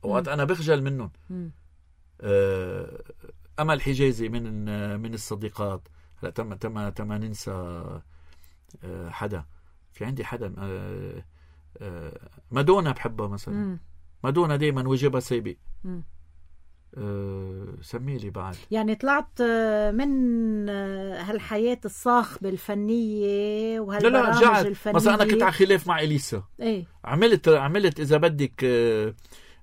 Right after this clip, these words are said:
Speaker 1: ر-، ر-، ردة، آه،
Speaker 2: انتوا
Speaker 1: عملت ردة.
Speaker 2: خلافاتك انت وإليسا ما بيخلصوا من أيام دبي، وقت
Speaker 1: ما
Speaker 2: كنا
Speaker 1: في،
Speaker 2: بدبي.
Speaker 1: ما في. أنا، أنا ولا مرة غلطان معها على فكرة. أنا ولا مرة غلطت معها. هني لأنه ما كنت بشبه الآخرين.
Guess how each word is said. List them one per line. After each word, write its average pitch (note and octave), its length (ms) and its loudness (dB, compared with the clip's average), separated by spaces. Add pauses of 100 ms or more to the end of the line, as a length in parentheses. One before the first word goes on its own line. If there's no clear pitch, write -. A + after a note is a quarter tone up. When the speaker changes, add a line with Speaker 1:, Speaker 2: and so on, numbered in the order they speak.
Speaker 1:
ر-، A2+ 40 -2
ر-، A2 560 2
ردة، D#3 560 4
آه، A#2 240 0
Speaker 2:
انتوا - 240 2
Speaker 1:
عملت E3 180 2
ردة. - 200 8
Speaker 2:
خلافاتك E3+ 500 2
انت A#3 180 -6
وإليسا A3 460 -2
ما G#3 100 -2
بيخلصوا F#3+ 600 -6
من A3 140 -2
أيام C4 380 0
دبي، G3+ 380 -2
وقت A2 140 -4
Speaker 1:
ما D#3 80 2
Speaker 2:
كنا A3+ 220 2
Speaker 1:
في، G#3+ 120 4
Speaker 2:
بدبي. F#3 440 -4
Speaker 1:
ما D3+ 80 0
في. F#3 300 -4
أنا، E3+ 260 -2
أنا F3+ 120 -2
ولا F3 220 0
مرة F3+ 200 0
غلطان C#3 300 -4
معها C#3 220 -4
على A2 180 -6
فكرة. B2 340 -10 (640)
أنا F3 120 0
ولا E3+ 140 6
مرة F3+ 220 4
غلطت C#3 440 -2
معها. B2+ 280 -6 (1400)
هني D#3 560 2
لأنه D#3 480 0
ما B2+ 120 0
كنت E3 320 -4
بشبه C#3 380 0
الآخرين. A#2 600 -4